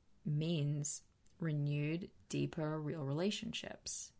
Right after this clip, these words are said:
I even had the energy to call my mom every two days, <laughs> which, like, prior when I was in H A, that just wasn't happening. So just all these little things, and ha-, think about it with as much detail as you can.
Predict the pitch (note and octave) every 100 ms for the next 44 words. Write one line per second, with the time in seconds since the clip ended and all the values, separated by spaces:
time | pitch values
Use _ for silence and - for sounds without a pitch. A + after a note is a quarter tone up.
0 | - - - - - - - - F#3 G#3+
1 | A3+ A3+ - E3 F3 E3+ D3+ - D#3 D3
2 | C#3 C#3 C#3 C3+ C3 - - - - -
3 | - D#3 - - - E3 - D3+ E3 G3
4 | F3+ E3+ D#3+ D3 D3 D3 D3 - - -
5 | - - - - - - - - G3+ -
6 | - - - - F#3 F#3 F#3+ G3 - -
7 | - - E3+ G3 G#3 G3+ F3 E3+ F3 D#3+
8 | C3+ C#3+ - - - - - - - -
9 | - - - - - - - B3 C#4+ D4
10 | C#4+ C4 G#3 F3+ F3+ - - D3+ E3+ D3+
11 | C#3+ C#3 - C#3+ - -